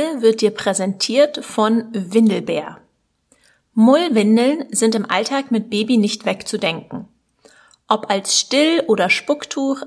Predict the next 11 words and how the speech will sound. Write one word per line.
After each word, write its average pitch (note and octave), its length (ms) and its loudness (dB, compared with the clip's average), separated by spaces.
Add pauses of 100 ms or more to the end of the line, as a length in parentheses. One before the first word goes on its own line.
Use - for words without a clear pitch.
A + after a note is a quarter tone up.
Wickel- F4 540 0
oder B3 260 0
Spielunterlage, G3 1120 -2 (440)
frisch - 380 0
gebackene B3 520 -4
Eltern A3 480 -2 (100)
brauchen F#3+ 380 -2
sie G#3 140 -6
immer D4+ 520 0
und A#3 240 2
überall. G#3 640 -4